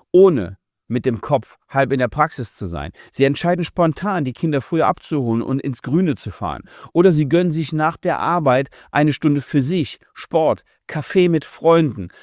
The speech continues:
ein gutes Buch. Das Beste daran, es fühlt sich nicht nach Verzicht an. Im Gegenteil, sie arbeiten weniger Stunden, verdienen aber mehr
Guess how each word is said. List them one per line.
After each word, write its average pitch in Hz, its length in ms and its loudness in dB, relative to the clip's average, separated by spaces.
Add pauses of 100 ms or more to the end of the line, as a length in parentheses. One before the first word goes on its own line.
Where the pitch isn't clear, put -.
(120)
ein 147 160 0
gutes 151 260 -6
Buch. 180 300 0
Das - 180 -10
Beste 160 320 2
daran, 123 320 0 (240)
es 143 200 2
fühlt 185 280 -2
sich 143 240 -6
nicht 170 540 0 (100)
nach 131 160 -2
Verzicht - 800 -4
an. 90 180 -6 (260)
Im 135 320 2
Gegenteil, 147 640 -4 (260)
sie 104 180 -8 (160)
arbeiten 165 560 2
weniger 175 340 0
Stunden, 147 520 -4 (260)
verdienen 135 560 -2
aber 104 360 -4 (120)
mehr 135 560 0